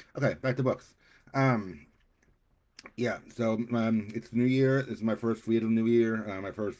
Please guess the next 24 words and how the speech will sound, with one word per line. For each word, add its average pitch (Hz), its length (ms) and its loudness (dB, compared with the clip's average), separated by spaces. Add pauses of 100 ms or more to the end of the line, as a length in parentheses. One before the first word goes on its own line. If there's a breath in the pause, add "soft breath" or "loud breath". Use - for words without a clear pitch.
it - 120 -12
started 104 260 0
off 104 160 0
with - 180 -6 (380 loud breath)
fun 107 320 -4
fiction 104 460 -6
to 104 80 -6
remind 98 200 -6
myself 98 380 -6
of 95 80 -8
the 90 80 -8
kind 101 180 -8
of 85 60 -10
stuff 101 180 -4
I 95 60 -6
really 95 220 -4
like 90 260 -6
reading. 98 240 -4
And 90 80 -8
I, 92 180 -10
I - 20 -8
mean, 95 120 -8
there's 92 160 -8
a 90 80 -6